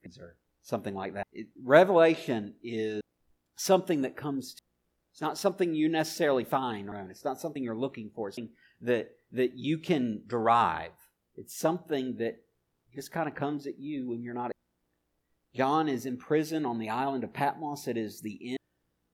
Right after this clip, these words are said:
There is increased, but not widespread, persecution of the church. Some churches are enduring. You'll see that in a few chap-,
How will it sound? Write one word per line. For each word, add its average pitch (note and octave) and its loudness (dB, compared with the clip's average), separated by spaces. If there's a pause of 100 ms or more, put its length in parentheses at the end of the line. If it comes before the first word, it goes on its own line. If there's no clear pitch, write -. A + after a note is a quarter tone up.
(380)
There C#3+ 8
is C#3 2
increased, F3 0
but F#3+ 6
not A3 0 (580)
widespread, C#3+ 0 (200)
persecution C3+ -8
of G#2 -8
the G#2 -6
church. B2+ -4 (160)
Some - -2
churches D#3 0
are A2 -2
enduring. G#2+ -4
You'll A#2 -8
see D3+ -6
that A#2+ 0
in G#2+ -14
a G2+ -12
few A2+ -10
chap-, B2+ -6